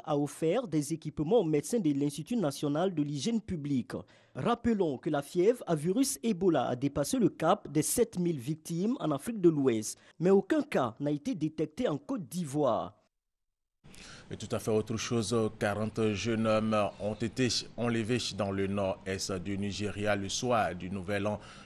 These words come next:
Speaker 2: par des membres de Boko Haram pour en faire des combattants. Euh, selon des habitants de l'état de Borno, le raid a été mené contre le village de Malari, à vingt kilomètres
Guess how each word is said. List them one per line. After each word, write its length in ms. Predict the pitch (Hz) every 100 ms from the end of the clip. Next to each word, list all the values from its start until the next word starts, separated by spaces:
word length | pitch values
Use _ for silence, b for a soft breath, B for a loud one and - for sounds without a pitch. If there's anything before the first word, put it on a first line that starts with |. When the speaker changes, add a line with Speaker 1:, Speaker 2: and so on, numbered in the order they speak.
| B 92
Speaker 2:
par 180 | 101 90
des 140 | 92
membres 460 | 95 104 104 98 98
de 160 | 85 95
Boko 400 | 90 117 113 101
Haram 480 | 90 123 101 95 92
pour 100 | 98
en 80 | 90
faire 200 | - 101
des 100 | 92
combattants. 560 | 107 95 92 - 98 - B B -
Euh, 100 | 95
selon 500 | - 98 98 95 101
des 240 | 98 92
habitants 480 | 92 90 95 131 151
de 100 | 107
l'état 340 | 92 90 95 87
de 120 | 92
Borno, 500 | 87 104 107 104 95
le 160 | 90
raid 260 | 87 107 98
a 120 | 101
été 280 | 98 - 110
mené 440 | 107 107 127 190 -
contre 260 | 101 95
le 80 | 101
village 440 | 92 95 98 95 -
de 80 |
Malari, 580 | 92 98 98 92 151 196
à 140 | 104 90
vingt 280 | - 147
kilomètres 600 | 117 113 107 117 117 -